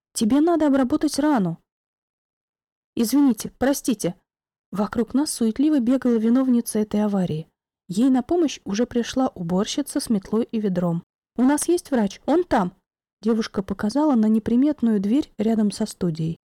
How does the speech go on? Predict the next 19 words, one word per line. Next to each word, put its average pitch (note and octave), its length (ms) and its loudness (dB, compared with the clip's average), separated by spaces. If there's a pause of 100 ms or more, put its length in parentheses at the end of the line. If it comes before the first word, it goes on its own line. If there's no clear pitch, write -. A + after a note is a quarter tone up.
(220)
«Зайдите C#4 460 0
к - 100 -6
нему». C4 300 2 (1400)
«Пойдём, A#3 400 0 (160)
надо C4 220 2
показать C#4 500 0
ему A#3 160 4
твою A#3+ 280 0
руку», F#3+ 440 -2 (960)
твёрдо G3 340 0
сказала G3 520 0
я, C4 220 2
хотя A3+ 300 -4
Кир F4 220 -4
попытался C4+ 640 -4
отвертеться A3 720 -4
от G#3+ 120 -4
этого A3+ 220 -2
мероприятия. A3 880 -2